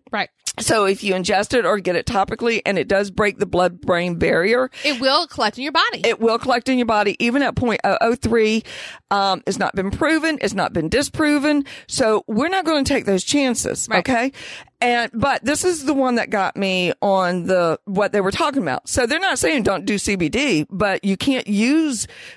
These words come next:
Speaker 2: that it's point oh oh three or less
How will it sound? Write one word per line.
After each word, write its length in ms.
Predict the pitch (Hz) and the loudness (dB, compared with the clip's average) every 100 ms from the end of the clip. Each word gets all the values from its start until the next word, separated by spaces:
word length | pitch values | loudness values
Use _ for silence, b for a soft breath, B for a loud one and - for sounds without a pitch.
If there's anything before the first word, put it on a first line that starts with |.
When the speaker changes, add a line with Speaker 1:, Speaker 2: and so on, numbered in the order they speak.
| B | B
Speaker 2:
that 340 | 196 190 175 - | 0 2 0 0
it's 160 | 190 | -2
point 280 | - 247 214 | 0 0 0
oh 140 | 208 190 | 0 2
oh 140 | 190 | 2
three 320 | 175 185 202 175 | 0 0 0 2
or 80 | 175 | 0
less 540 | 170 226 233 170 - | 2 2 2 0 -2